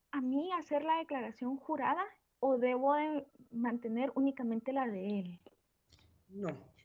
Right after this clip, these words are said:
Speaker 2: tendría que hacer también la declaración jurada de ella, ya que el cónyuge está declarando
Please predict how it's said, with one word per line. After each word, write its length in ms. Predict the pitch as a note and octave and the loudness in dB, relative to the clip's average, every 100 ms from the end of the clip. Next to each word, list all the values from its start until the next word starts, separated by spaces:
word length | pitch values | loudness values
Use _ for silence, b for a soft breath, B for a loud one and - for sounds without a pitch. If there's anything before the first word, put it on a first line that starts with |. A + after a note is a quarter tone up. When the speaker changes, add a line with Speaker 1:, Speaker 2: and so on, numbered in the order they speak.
| _ | _
Speaker 2:
tendría 380 | G#3+ G#3+ B3 C4+ | -2 2 2 0
que 80 | A#3+ | -2
hacer 240 | - A3+ | -4 -6
también 340 | - D4 G#3+ G3 | 0 2 4 4
la 80 | |
declaración 560 | G3 F3+ D#3 D3+ D#3+ E3+ | 2 2 0 -2 -2 -6
jurada 420 | E3+ F3 E3+ F3 | 0 2 4 4
de 140 | D#3+ F#3 | 2 2
ella, 260 | A3+ F#3 | 2 2
ya 60 | F#3 | 0
que 80 | G3+ | -2
el 260 | F3 D#3 - | -4 -6 -6
cónyuge 380 | G3+ B3+ C#4+ G3 | -4 -2 -2 0
está 200 | F#3 F#3+ | 4 2
declarando 600 | G#3 F#3+ E3+ F#3+ D4+ | 2 2 4 4 2